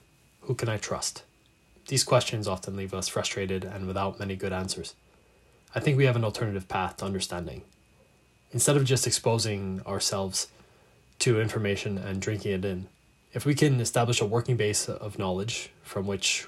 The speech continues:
we can think and process information from multiple perspe-, from multiple perspectives on our own,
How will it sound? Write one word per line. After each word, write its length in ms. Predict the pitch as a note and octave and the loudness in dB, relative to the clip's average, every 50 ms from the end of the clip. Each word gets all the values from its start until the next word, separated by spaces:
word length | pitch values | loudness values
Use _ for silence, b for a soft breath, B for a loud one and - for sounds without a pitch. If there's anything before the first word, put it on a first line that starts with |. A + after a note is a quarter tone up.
| - - | -10 -8
we 240 | A2+ G#2 G2+ G2+ G2 | -6 -4 -4 -4 -4
can 260 | G2 - - G2 F#2+ | -6 -4 -4 -4 -2
think 380 | - - G#2+ A2 G#2+ - - B B B B B B B B B B - | -2 -2 -2 -2 -4 -6 -12 B B B B B B B B B B -4
and 280 | G2+ F#2+ F#2+ F#2+ F#2 - | -2 -2 0 -2 0 2
process 320 | - A#2 A2+ - A#2+ - | 2 4 4 2 0 -2
information 500 | G#2+ F#2 - F#2+ G2 G2 F#2+ - - A#2+ | -2 -2 -2 -2 0 0 -2 0 -2 -2
from 140 | - - G2 | -2 0 0
multiple 320 | F#2 F#2 F#2 - - F#2+ F#2+ - _ | 0 0 -2 -2 -4 -6 -6 -4 _
perspe-, 360 | - G2+ - - G#2 G2 - - - - _ - | -6 -4 -2 -2 -4 -4 -4 -10 -16 -20 _ -12
from 160 | - - A#2 G#2+ | -4 -2 0 0
multiple 380 | A2+ A2+ A#2 - - - A2 | 2 0 0 0 0 -2 0
perspectives 560 | G2 - G2+ - - G#2 G2+ - - G2+ F#2+ | 0 0 -4 -2 0 -2 -2 0 -2 -4 -2
on 100 | F#2+ F#2+ | -2 -2
our 140 | F#2+ F#2 F#2 | -2 -2 -2
own, 220 | F#2+ F#2+ F#2+ G2 | -2 -4 -6 -8